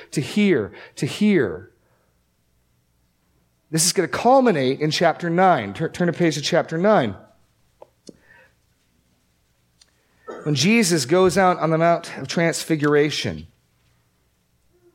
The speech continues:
and Moses and Elijah are there with him. Then look at verse thirty-four and thirty-five. "As he was saying these things, a cloud came and overshadowed them, and they were afraid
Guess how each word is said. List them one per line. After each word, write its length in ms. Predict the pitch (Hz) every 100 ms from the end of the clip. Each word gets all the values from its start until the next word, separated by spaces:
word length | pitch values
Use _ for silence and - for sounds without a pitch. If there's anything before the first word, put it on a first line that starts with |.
| _ _ _ _ _ - 185 _ _ _ _ _ _ _ _ _ _
and 180 | 127 147
Moses 480 | 165 185 143 151 139
and 140 | 151
Elijah 540 | 147 147 156 156 139 127
are 120 | 135
there 220 | 135 127
with 220 | 127 110
him. 280 | 107 82 76 _ _ _ - - _ _ _ _ _ _ _ _ _ _ _ _
Then 160 | 127 139
look 140 | 151
at 60 | 165
verse 220 | 165 156
thirty-four 520 | - 156 147 151 147
and 120 | 135 127
thirty-five. 580 | 127 120 - 95 87 - _ _ _ _ _ - - - - - -
"As 160 | 165
he 80 | 180
was 200 | 165 -
saying 420 | - 214 269 262
these 280 | 240 233 -
things, 320 | 170 135 139
a 60 | 151
cloud 440 | - 185 202 208
came 320 | - 175 151
and 80 | 156
overshadowed 800 | 151 151 139 - 185 196 160 120
them, 460 | 113 98 98 139 - _ _ _ _ _ _
and 80 | 131
they 80 | 135
were 160 | 147
afraid 720 | 160 156 208 185 131 104 95